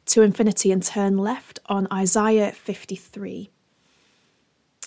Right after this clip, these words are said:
And this deals with all sorts of things, from our purpose, how God sees us and our students, to punishment and ideas of justice.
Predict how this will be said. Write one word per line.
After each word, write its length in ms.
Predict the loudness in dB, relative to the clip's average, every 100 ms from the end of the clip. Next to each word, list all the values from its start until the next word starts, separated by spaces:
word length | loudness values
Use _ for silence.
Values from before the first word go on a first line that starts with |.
| -20 _
And 160 | 6 8
this 200 | 6 4
deals 280 | 4 4
with 100 | 2
all 180 | 4 4
sorts 400 | 2 0 0 -4
of 80 | -8
things, 560 | -14 -18 -8 0 0 -2 _ _ _ _ _
from 460 | _ -2 0 2 0 2
our 140 | 0
purpose, 800 | 0 -6 -4 -4 -4 -2 0 -2 -6 _ _ _
how 240 | 2 4
God 220 | 4 2
sees 400 | 2 4 4 2
us 180 | 0 -2
and 160 | -2 -4
our 120 | 0
students, 760 | -2 2 2 2 0 0 -2 -4 _ _ _ _ _ 0
to 260 | 4 4
punishment 720 | 4 2 2 2 2 0 -2 -8 -8
and 360 | -6 -4 -2
ideas 440 | -2 4 6 6 4
of 120 | -4
justice. 640 | -6 -4 -4 -8 -8 -8